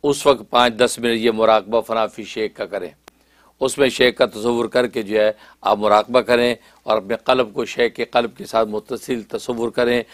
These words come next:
और उनकी तरफ से अपने क़ल्ब के अंदर फैज़ आने को सोचें। ये वो वक्त है। बाकी नमाज के अंदर जो है शेख का, अ, मुराकबा या तसव्वुर करना, तसव्वुर बांधना और ख़ुद इरादतन बांधना, ये जायज़ नहीं है।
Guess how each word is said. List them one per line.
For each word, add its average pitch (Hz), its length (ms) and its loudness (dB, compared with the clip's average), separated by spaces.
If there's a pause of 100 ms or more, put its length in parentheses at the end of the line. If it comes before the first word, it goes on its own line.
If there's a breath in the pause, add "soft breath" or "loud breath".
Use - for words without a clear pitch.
(220 loud breath)
और 113 140 6
उनकी 131 420 -4
तरफ 117 240 0
से - 180 -4
अपने 110 260 -4
क़ल्ब 117 340 -2
के 113 60 -6
अंदर 107 180 -4
फैज़ 110 340 -2
आने 104 240 -4
को 131 240 -6
सोचें। - 380 -4 (840 soft breath)
ये 113 180 6
वो 123 220 6
वक्त 113 180 0
है। 90 140 -2 (280 soft breath)
बाकी 113 220 2
नमाज 117 440 4
के 151 100 0
अंदर 135 200 2
जो 123 120 -2
है 131 60 2
शेख 123 360 0
का, 131 120 4
अ, 120 200 2
मुराकबा 113 520 4
या 120 140 0
तसव्वुर 113 540 -6
करना, 117 340 0
तसव्वुर 110 340 -4
बांधना 117 480 2 (280 loud breath)
और - 80 -4
ख़ुद 120 200 -2
इरादतन 120 640 4
बांधना, 120 440 4 (300 soft breath)
ये 135 240 6
जायज़ 117 340 4
नहीं 98 220 -10
है। - 80 -20